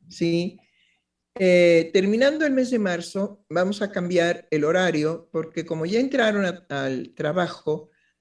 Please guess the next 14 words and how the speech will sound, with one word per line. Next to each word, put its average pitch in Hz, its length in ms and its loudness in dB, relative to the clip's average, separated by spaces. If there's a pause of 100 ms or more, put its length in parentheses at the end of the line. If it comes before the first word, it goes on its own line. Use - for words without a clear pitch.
(120)
este, 143 580 0 (1000)
pues 202 260 0
nos 214 240 -2
escuchan, 247 600 -4
pero 190 180 0
no 214 120 -2
es 247 60 -2
lo 220 120 -2
mismo 202 400 -2
que 156 100 -8
nos 147 160 -10
escuchen 185 460 -8
en 180 120 -6
vivo 180 480 -8